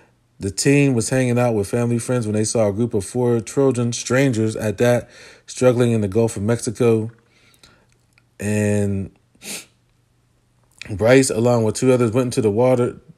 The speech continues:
in-, went into the water. Three other boys ran to the adults for help. Uh, at the time of being selfless, Bryce, um, was being pulled by currents himself,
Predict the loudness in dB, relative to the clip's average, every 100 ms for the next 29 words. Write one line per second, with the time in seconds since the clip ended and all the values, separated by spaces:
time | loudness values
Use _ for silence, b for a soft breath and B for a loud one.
0 | -6 -6 -2 -2 0 0 0 2 2 0
1 | -2 0 2 2 0 0 0 2 2 2
2 | 0 -2 -2 0 0 0 0 -4 0 0
3 | 0 -6 b b b b b b _ -16
4 | -8 -6 -6 -6 -8 -8 -2 0 2 0
5 | -2 -8 _ _ -10 -8 -2 0 0 0
6 | 0 0 0 -4 -6 -12 -20 -20 -10 -2
7 | 0 0 -2 -8 -14 b b b b b
8 | b _ _ -6 -4 -2 -4 -6 -4 0
9 | 2 2 2 2 2 2 0 0 0 0
10 | -2 -4 2 2 2 -4